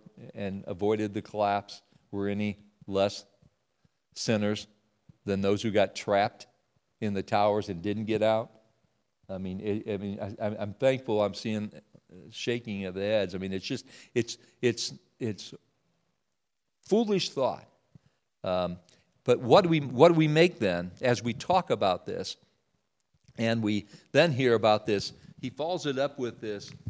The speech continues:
um, parable about this fig tree. Uh, how do these tie together? Why,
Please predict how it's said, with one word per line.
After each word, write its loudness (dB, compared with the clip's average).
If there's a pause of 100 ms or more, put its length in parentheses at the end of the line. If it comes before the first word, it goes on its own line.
(240)
um, -8 (400)
parable 8 (760)
about 6
this 2
fig 4
tree. -6 (540)
Uh, 0 (300)
how 6
do 0
these 2
tie 0
together? 4
Why, 0